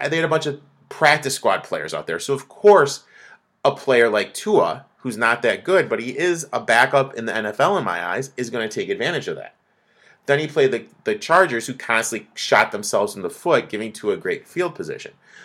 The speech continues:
Now you actually have a game where Tua has to go in and lead the team down. He can't do it. He had under a hundred yards. Brian Flores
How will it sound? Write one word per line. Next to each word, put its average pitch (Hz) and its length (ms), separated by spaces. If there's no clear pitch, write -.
Now 120 160
you 139 160
actually 123 380
have 123 180
a 104 40
game 98 440
where 107 160
Tua 127 260
has 120 160
to 104 100
go 104 240
in 120 60
and 104 180
lead 101 400
the 110 80
team 107 260
down. 107 380
He - 180
can't 113 300
do 151 80
it. 139 100
He - 140
had - 240
under 156 260
a - 60
hundred 123 320
yards. 104 360
Brian 175 320
Flores 139 600